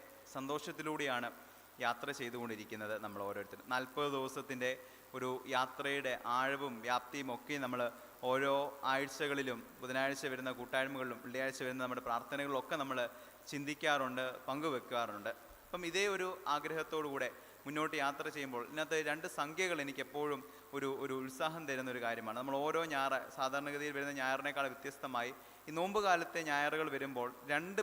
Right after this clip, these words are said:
പേരുകൾ അതിന് ലഭിക്കാറുണ്ട്, നോമ്പ് കാലത്തെ ഞായറുകൾക്ക്. ഇന്നത്തെ ഞായറിന് ലഭിച്ചിട്ടുള്ള പേരുകൾ എന്ന് പറയുന്നത് ഒന്ന് നോമ്പിൽ നാലാം ഞായറെന്നും ഉയർപ്പിന് മുമ്പ് മൂന്നാം ഞായറും എന്നുള്ളതാണ്. അപ്പം എന്നെ സംബന്ധിച്ച് ആ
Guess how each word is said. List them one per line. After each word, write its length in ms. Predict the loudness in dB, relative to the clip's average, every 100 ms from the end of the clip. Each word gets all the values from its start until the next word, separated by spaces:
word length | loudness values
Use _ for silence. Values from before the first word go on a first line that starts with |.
| 0
പേരുകൾ 400 | 0 2 2 2 0 -4 -16 -6 -2
അതിന് 240 | 0 0 -4 -4
ലഭിക്കാറുണ്ട്, 600 | -4 -4 0 2 2 -2 -6 -6
നോമ്പ് 180 | -2 2
കാലത്തെ 240 | 2 0 -4
ഞായറുകൾക്ക്. 420 | -2 -2 -4 -8 -12 -4
ഇന്നത്തെ 280 | -2 0 4
ഞായറിന് 420 | 6 6 4 0 -4
ലഭിച്ചിട്ടുള്ള 500 | -4 -6 -6 -2 4 4 2 -4 -14 -16 -4
പേരുകൾ 360 | -2 0 2 0
എന്ന് 100 | 2 2
പറയുന്നത് 320 | 2 0 0
ഒന്ന് 180 | 0 -2 -2 -4
നോമ്പിൽ 360 | -2 0 0 -2 2
നാലാം 340 | 4 4 4 2 0
ഞായറെന്നും 520 | 0 0 -2 -4 -8 -12 -18 -14 -4
ഉയർപ്പിന് 420 | 0 2 0 -2 -2
മുമ്പ് 280 | -4 2 2 2 -6 -18 -16 -4
മൂന്നാം 320 | 0 4 4 4
ഞായറും 320 | 4 4 4 0 -6 -4
എന്നുള്ളതാണ്. 480 | -2 0 0 -2 -4 -14 -20
അപ്പം 120 | -8 -2
എന്നെ 140 | 0 0
സംബന്ധിച്ച് 440 | 0 0 0 2 2 0 -12 -18 0
ആ 80 | 2